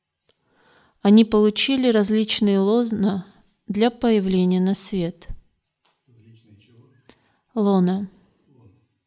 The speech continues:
Speaker 1: Они имеют разные склонности и думают по-разному. Они движутся разными дорогами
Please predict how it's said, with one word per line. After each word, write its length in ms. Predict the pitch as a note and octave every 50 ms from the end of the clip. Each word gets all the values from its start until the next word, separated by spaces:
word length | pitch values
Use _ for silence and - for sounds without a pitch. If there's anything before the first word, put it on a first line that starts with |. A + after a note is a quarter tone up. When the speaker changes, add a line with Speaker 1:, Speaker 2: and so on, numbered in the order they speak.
| _ _ _ _ _ _ _ _ _ _ _ - - _ _ _ _ _ _ _ _ -
Speaker 1:
Они 320 | G#3 G3+ G#3+ A3+ A#3 A#3
имеют 480 | A#3 A3+ A#3+ C4 C#4 C#4 C4 C4+ - - -
разные 500 | G#3 G3 G#3 G3+ G3+ G3 G3 F#3+ F#3+ F#3+
склонности 880 | F#3+ - - A3+ A#3 B3+ B3 A#3+ A#3+ A3+ A#3 - - - A3 G3+ G3 - -
и 80 | G#3+ G3
думают 560 | F#3 G#3+ A#3 B3+ B3 B3 A#3+ A#3 A#3 - -
по-разному. 760 | A3+ G#3 G#3 F#3+ F3+ F3 E3+ - F3 F3+ F#3 F#3 F#3+ G3 F#3+ _ _ _ _ _ _ _ _ _ _ _ _ _ _ _ _ _ _ _ _ _ _ _ _
Они 280 | - G3 G3 G3 G3 F#3+
движутся 840 | F3 F#3 G3+ A3+ A#3+ A#3 A3 G#3 - - - - F#3 F#3 F#3+ F#3+ _ _ _ _ _ _
разными 560 | - A3 G#3+ A3 A#3+ B3 A#3 A#3 A#3+ A3+ A3 G#3+
дорогами 840 | F#3+ G3+ G3 G3+ A3 B3+ A#3+ A#3+ B3 A#3 A3+ A3+ A3 A3+ A3+ A3